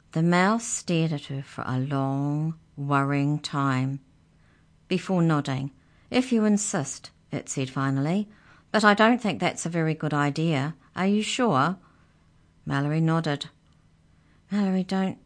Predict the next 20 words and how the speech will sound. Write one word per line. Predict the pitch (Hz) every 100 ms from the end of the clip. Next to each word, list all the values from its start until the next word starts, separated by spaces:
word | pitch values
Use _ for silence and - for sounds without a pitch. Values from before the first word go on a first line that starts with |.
| _ _ - _
protested | - - 147 - - 156
Arthur. | 147 156 165 160 _ _ _ _ _
"So | - - 285
be | 247 269
it | 240 131 -
then," | 175 143 156 165 _ _ _ _ _ _ _
said | - 131 123 -
the |
mouse. | 131 123 131 - - - _ _ _ _ _ _ -
"So | - 214
where | 214 220 214 - -
are | 196 208 247
we | 185 156
going?" | 156 147 139 135 135 - _ _ - -
asked | 143 143 160
Mallory, | 151 143 135 135 143 _ _ -
glancing | 151 147 - - 135
towards | 131 151 139 131 -
the | 143
door. | 147 139 135 135